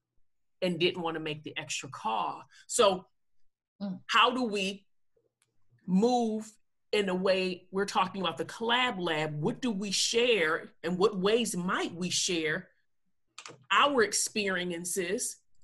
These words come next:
Speaker 1: taking into consideration how Charles feel, because he, he's running away from the chick that answered the phone,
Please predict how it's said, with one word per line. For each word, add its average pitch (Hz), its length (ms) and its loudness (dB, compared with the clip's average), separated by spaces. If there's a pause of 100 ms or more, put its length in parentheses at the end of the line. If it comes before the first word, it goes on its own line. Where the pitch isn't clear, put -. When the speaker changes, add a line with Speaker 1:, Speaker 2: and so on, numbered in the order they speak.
(140)
Speaker 1:
taking 226 460 0
into - 1040 -4
consideration 190 800 -2
how 180 180 2
Charles 202 440 0
feel, 240 240 0
because 180 360 2 (220)
he, 285 320 0 (280)
he's 339 400 6
running 254 280 4
away 226 220 8
from 220 200 0
the 202 80 -2
chick - 280 4
that 190 100 6
answered 180 320 2
the 156 60 -8
phone, 135 320 -4